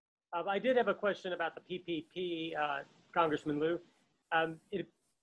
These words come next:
when we investigated it for the Chamber of Commerce and other California public benefit corporations, we found that,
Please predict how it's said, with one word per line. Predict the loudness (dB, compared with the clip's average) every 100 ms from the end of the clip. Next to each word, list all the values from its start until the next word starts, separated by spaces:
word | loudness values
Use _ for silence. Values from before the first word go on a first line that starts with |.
| _
when | -2
we | 0 4
investigated | 4 4 -2 -2 -2 0 -2
it | -4
for | -2 -2
the | -2
Chamber | -2 0 2
of | -2
Commerce | 0 0 0 0 -4 -4
and | -4
other | 0 0 0 0
California | 0 0 -2 -6 -6
public | -10 -10 -6
benefit | -6 -4 -8 -6
corporations, | -6 -4 -4 -4 -6 -10 -10 -6
we | -2
found | 0 -2
that, | -4